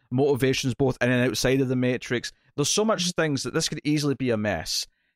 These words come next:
Speaker 1: And the funny thing is, is the Wachowskis, like, their career since this has kind of proven that this could have been a mess. Like, this could have been a mess, this film.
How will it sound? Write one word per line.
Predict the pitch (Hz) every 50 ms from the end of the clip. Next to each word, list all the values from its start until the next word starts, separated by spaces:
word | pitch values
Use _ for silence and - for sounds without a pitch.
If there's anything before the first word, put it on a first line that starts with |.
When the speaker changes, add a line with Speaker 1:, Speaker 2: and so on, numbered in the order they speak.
| _ _ -
Speaker 1:
And | - 196
the | 220
funny | - 277 285 349 359
thing | - 254 196
is, | 214 214 180
is | 180 165
the | 170 156
Wachowskis, | - - - 185 196 285 302 - - 156 131 123 113 - - - - _ _ _ _ _ _ _ _ _ _ _ _ _ -
like, | 196 220 - - _ - - _ _ _ _
their | - 208 254 302
career | - - 359 320 196 - -
since | - - 143 160 226 - -
this | - 427 403 - - - - - - - - - - - _ _ -
has | - 202 185 165 - - -
kind | - 240 285
of | -
proven | - - - 202 262 247 240 214 175 160
that | 143 135 - - -
this | 139 170 160 -
could | - - 190
have | 175 175
been | 180 160
a | 135 120
mess. | 139 139 95 90 - - - - - - _ -
Like, | 147 165 - - - -
this | 170 214 226 -
could | - - - 202 196
have | 202 156 -
been | 185 165
a | 139
mess, | 131 143 139 123 -
this | - 113 -
film. | - - 151 120 95 90 -